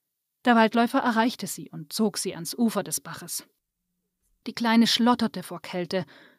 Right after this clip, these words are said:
und kauerte sich an seinen Armen zusammen. Falo spürte den kalten Schweiß auf seinem Rücken. Der Waldläufer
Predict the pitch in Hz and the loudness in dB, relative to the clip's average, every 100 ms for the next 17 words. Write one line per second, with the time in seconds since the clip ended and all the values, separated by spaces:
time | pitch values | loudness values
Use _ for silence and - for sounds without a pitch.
0 | _ - 151 - 220 220 220 208 - 214 | _ -16 -14 -2 2 4 4 2 2 0
1 | 214 208 208 208 208 214 202 208 226 175 | 2 2 2 2 2 2 2 4 4 2
2 | - 156 160 160 165 160 _ _ _ _ | -4 -8 -8 -8 -10 -12 _ _ _ _
3 | _ _ _ _ _ _ _ _ _ - | _ _ _ _ _ _ _ _ _ -6
4 | - 226 247 269 - - 262 233 185 160 | 2 4 4 2 -2 4 4 4 -2 -8
5 | 156 - 233 - 185 - 180 233 - 156 | -6 -2 -2 0 -4 -2 -2 -2 -2 -6
6 | - 165 160 170 165 - 139 _ _ _ | -10 -10 -8 -10 -10 -12 -14 _ _ _
7 | _ _ _ _ _ _ - 220 208 214 | _ _ _ _ _ _ -4 -2 2 2
8 | 202 208 202 196 208 | 2 0 -4 -4 -6